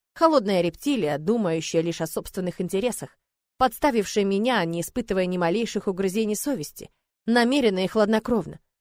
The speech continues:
просто потому что я — часть его плана. Забрать наследство старшего брата, кинувший меня в самое пекло и притворившись мёртвым. Но моё глупое сердце всё равно радостно забилось чаще,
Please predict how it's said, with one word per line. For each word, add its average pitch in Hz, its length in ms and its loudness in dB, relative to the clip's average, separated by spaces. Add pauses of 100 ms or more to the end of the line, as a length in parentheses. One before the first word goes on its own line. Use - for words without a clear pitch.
(100)
просто 330 260 0
потому 240 360 2
что 226 160 0
я — 269 280 0 (220)
часть - 400 0
его 190 160 -4
плана. 147 380 -8 (340)
Забрать 220 440 4
наследство 214 560 0
старшего 190 500 0
брата, 131 360 -10 (380)
кинувший 247 480 2
меня 226 300 4
в - 40 -10
самое 208 300 2
пекло 190 320 -2
и 175 120 4
притворившись 202 840 0
мёртвым. 233 500 -6 (480)
Но 269 140 6
моё 311 180 4
глупое 277 360 2
сердце 262 360 -4
всё - 140 -2
равно 233 260 2
радостно 196 400 -4
забилось 190 420 -6
чаще, - 460 -10